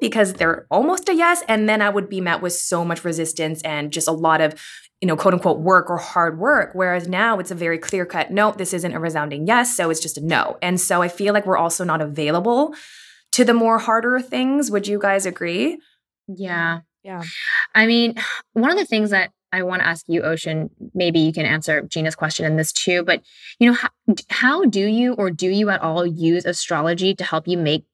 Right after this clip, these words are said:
Speaker 2: difficult decisions, right? Like, how do you know if you are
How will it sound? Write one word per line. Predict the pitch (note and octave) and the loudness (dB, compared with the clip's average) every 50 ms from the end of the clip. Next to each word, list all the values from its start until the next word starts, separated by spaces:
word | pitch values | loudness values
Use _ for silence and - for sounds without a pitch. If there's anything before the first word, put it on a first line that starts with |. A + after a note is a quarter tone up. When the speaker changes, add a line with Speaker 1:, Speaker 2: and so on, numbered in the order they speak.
| _ _ _ - G3 | _ _ _ -16 -6
Speaker 2:
difficult | - F3+ E3 - F3+ - E3+ E3 | -4 -4 -2 0 2 2 2 0
decisions, | E3+ E3 - - D3+ D#3 D#3+ F#3+ G#3 A#3+ C4+ D4 D#4 D4+ - - - - - - - - - | 0 -4 0 0 0 2 4 4 4 6 4 4 2 -2 -6 -16 -16 -14 -12 -10 -10 -4 2
right? | F#3 F3+ F#3 G3+ | 2 4 4 4
Like, | G3 G3 | 2 2
how | - - G#3 G#3 | 2 2 2 4
do | A3+ C4 | 4 4
you | D4+ D4+ | 4 4
know | B3 G#3 F3+ F3 F3 F3 F3+ F#3 F#3+ G3 G3+ | 2 2 2 0 -2 0 0 0 0 0 0
if | - G3+ F#3 - - | -2 -4 -6 -4 -4
you | F#3 F3+ F3 E3 | -2 0 0 0
are | E3+ E3+ E3 E3 E3 E3 E3 - | 0 0 0 2 2 0 0 -2